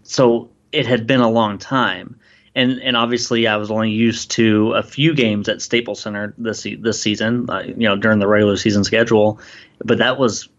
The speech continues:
without any fans. Like, I had not been to an arena, I had not been to Staples Center when they allowed fans in until game seven of the Mavs series. So, um,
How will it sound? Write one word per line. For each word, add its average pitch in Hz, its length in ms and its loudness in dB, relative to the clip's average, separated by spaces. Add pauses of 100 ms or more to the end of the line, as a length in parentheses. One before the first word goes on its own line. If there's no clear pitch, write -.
(140)
without - 380 0
any 139 180 4
fans. 92 480 -6
Like, 101 160 -4
I 104 140 0
had 120 180 -2
not 107 300 -2
been 117 240 0
to 107 420 -2 (380)
an 113 80 -2
arena, 110 280 0
I 113 120 0
had 131 80 4
not 120 180 2
been 123 140 0
to 123 40 -10
Staples 147 340 -4
Center 113 180 -4
when 113 100 -6
they 107 120 -4
allowed 104 300 -4
fans 156 320 -2
in 95 220 -4
until 104 240 -6
game 110 300 0
seven 117 480 0
of 98 160 -4
the 107 40 -2
Mavs 104 300 -2
series. 95 420 -4
So, 110 300 2 (480)
um, 107 560 0